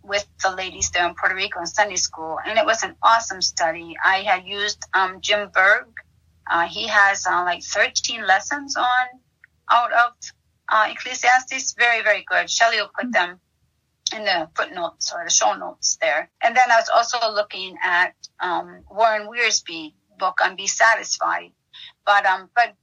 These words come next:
Speaker 1: I cannot find my Spanish notes. So I'm
Speaker 2: Mm-hmm.
Speaker 1: telling Shelley I'm gonna have to go through and restudy and get some fresh notes. And, um,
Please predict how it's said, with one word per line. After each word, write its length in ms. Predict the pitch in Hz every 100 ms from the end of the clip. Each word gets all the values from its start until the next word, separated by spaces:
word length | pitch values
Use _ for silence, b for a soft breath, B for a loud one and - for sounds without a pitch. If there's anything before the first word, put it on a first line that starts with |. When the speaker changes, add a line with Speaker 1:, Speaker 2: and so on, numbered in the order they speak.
| _ _ -
Speaker 1:
I 60 | -
cannot 340 | - 392 370
find 160 | 349 339
my 100 | 339
Spanish 540 | - 330 330 320 -
notes. 540 | 302 294 233 - - -
So 140 | -
I'm 100 | 208
Speaker 2:
Mm-hmm. 60 | 240
Speaker 1:
telling 260 | 233 233
Shelley 400 | 226 - 220 208
I'm 140 | 190 190
gonna 220 | 202 202
have 180 | 208 -
to 180 | - 180
go 160 | - 226
through 220 | 226 247 262
and 140 | 226
restudy 720 | 226 339 - - 226 220 226 - - B B -
and 380 | 202 202 196 208
get 240 | 247 -
some 220 | - 247
fresh 400 | - 247 302 -
notes. 540 | 262 220 226 - - -
And, 340 | 175 185 185
um, 220 | 180 175